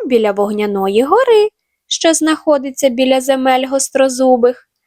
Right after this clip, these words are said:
Там цих різнобарвних камінців безліч. Тільки йти туди я вам не раджу, адже там ходить багато хижаків.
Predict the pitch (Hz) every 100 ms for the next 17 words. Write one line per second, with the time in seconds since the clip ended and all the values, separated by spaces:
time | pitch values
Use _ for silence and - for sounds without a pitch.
0 | _ _ _ - 220 240 262 - 220 -
1 | 214 208 214 208 196 202 220 226 208 202
2 | - 196 190 185 - - 320 605 640 _
3 | - 254 311 339 302 240 202 - - -
4 | - - _ _ _ _ - 220 214 -
5 | 196 190 - 392 762 370 254 214 202 196
6 | 190 190 285 _ 571 571 571 466 392 370
7 | 359 359 392 _ _ _ _ 202 196 190
8 | - 185 - 302 605 571 - 466 453 427
9 | 440 _ _ 208 196 190 196 175 180 320
10 | 427 466 466 554 587 - 370 381